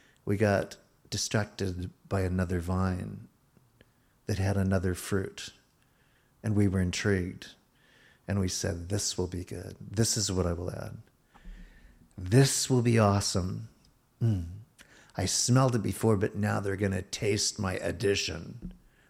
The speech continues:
I'm gonna be famous." Famous for adding death to the pot. But do we want that, or do we want what the Lord says, "Add me to everything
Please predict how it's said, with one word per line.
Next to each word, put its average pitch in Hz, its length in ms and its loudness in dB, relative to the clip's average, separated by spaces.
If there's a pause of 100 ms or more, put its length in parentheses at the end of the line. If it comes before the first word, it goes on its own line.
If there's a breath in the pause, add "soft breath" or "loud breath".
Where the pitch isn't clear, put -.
(140 soft breath)
I'm 123 100 2
gonna 117 160 4
be 104 100 2
famous." 113 840 -2 (1400 soft breath)
Famous 110 500 2
for 98 400 -2
adding 92 400 2
death 110 360 2
to 107 100 0
the 90 120 0
pot. 98 440 -2 (1800 soft breath)
But 123 220 4
do 151 200 6
we 180 140 6
want 139 480 2
that, 117 500 6
or 117 140 4
do 113 240 4
we 113 160 4
want 113 580 2
what 107 260 -2
the 104 80 2
Lord 101 300 0
says, - 380 -4
"Add 104 320 4
me 95 200 0
to - 180 -6
everything 92 760 -2